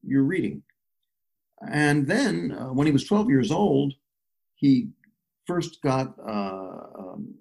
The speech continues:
uh, familiar with video games, and he wrote one. Um, let's see. Uh, it, it started off with,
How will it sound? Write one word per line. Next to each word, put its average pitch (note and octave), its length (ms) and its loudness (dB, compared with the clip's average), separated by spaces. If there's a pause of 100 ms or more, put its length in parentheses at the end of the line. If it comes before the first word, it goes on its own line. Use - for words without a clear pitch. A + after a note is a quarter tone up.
(180)
uh, A#1 320 -20 (2250)
familiar D3+ 400 4
with G#2+ 260 0
video F#3+ 300 2
games, E2 500 -8 (640)
and C#3 320 2
he E3 140 -2
wrote F3+ 280 0
one. G2 400 -6 (580)
Um, G2+ 640 -4 (1160)
let's C3 260 -6
see. G#2+ 380 -4 (560)
Uh, G#2+ 600 -4 (840)
it, D3+ 200 -4 (220)
it - 180 -8
started A3 400 -2
off E3 340 -6
with, B2 240 -2